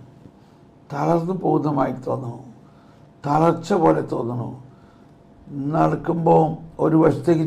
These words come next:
ചരിഞ്ഞു പോകുന്നു. ആ കാലിനിപ്പോൾ കർത്താവ് ശക്തി നൽകുന്നു, ശക്തി നൽകുന്നു. മൂന്നാമത്തെ,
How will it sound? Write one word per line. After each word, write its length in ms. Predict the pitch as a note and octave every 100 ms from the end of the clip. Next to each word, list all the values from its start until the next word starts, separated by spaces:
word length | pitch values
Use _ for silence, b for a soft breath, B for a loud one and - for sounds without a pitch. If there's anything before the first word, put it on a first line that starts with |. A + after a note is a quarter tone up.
| -
ചരിഞ്ഞു 360 | D#3 D#3+ E3 F#3 D#3
പോകുന്നു. 340 | C#3+ A2+ A#2 G2+ - - b b b b b b - D3
ആ 40 | D#3+ D3+
കാലിനിപ്പോൾ 720 | D3+ D#3 E3 E3 E3 D#3+ E3 E3 D#3+
കർത്താവ് 480 | C#3+ D3 D3+ D#3 D3 - -
ശക്തി 340 | F#3+ - - F3
നൽകുന്നു, 400 | C#3+ C3 B2+ A2+ G#2+ - - _ - - _ - -
ശക്തി 340 | F2+ F2 F#3 F3
നൽകുന്നു. 440 | D3+ C3 A#2 A#2+ B2 - - - - - - - - - - - D#3+
മൂന്നാമത്തെ, 640 | F3+ F3+ F3+ F3+ E3 F3+